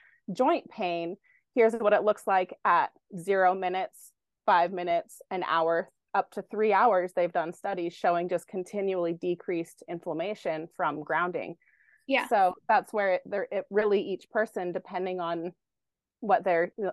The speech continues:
Speaker 1: complaints or symptoms are,
Speaker 2: Right.
Speaker 1: might have a different piece that they, is maybe not quite as ideal in their life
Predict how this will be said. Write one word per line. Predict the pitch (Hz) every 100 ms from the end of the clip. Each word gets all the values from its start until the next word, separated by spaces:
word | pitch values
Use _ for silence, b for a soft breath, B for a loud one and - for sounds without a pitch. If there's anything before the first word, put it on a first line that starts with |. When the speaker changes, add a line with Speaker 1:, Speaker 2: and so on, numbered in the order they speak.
| -
Speaker 1:
complaints | - 180 196 180 170
or | 165
symptoms | - 370 226 196
are, | 175 170 - b b b 294
Speaker 2:
Right. | 240
Speaker 1:
might | 233 226
have | 233 208
a |
different | 185 214 - 190
piece | - 233 214 -
that | 190 -
they, | 180 175 -
is | 185 175
maybe | 185 175
not | 180 185 160
quite | - - 196 175 151
as | 185 165 180 -
ideal | 175 165 180 165
in | 156 160
their | 175 208 233
life | 165 147 135